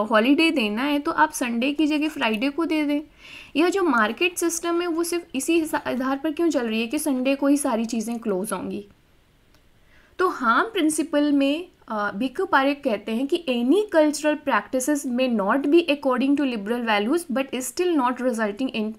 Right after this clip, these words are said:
into any harm। ओके, हो सकता है बहुत सारी कल्चरल प्रैक्टिसेस लिबरल वैल्यूज या लिबरल कल्चर के according ना हो, but उनको प्रैक्टिस करने से किसी का कोई नुकसान नहीं होगा।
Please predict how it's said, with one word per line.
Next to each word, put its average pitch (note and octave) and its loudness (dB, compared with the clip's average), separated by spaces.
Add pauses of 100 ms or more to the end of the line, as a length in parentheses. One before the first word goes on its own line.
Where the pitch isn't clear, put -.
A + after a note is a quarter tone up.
into A3 -2
any G#3+ -2
harm। F3 -2 (680)
ओके, C#4+ 0 (300)
हो C#4 6
सकता D4 0
है C#4+ 2
बहुत B3 -4
सारी B3 -4
कल्चरल A#3+ -4
प्रैक्टिसेस A3+ -4
लिबरल A#3+ 0
वैल्यूज C4 4
या C#4+ 4
लिबरल A3+ 0
कल्चर B3+ -2
के C4 -6
according G#3+ 0
ना F#3+ -4
हो, E4 -2 (340)
but C#4 2 (180)
उनको C4+ 0
प्रैक्टिस C#4+ 0
करने B3+ -2
से D4+ -4
किसी B3+ -8
का A#3+ -8
कोई B3 -4
नुकसान A3+ -4
नहीं G#3 -2
होगा। F3+ -4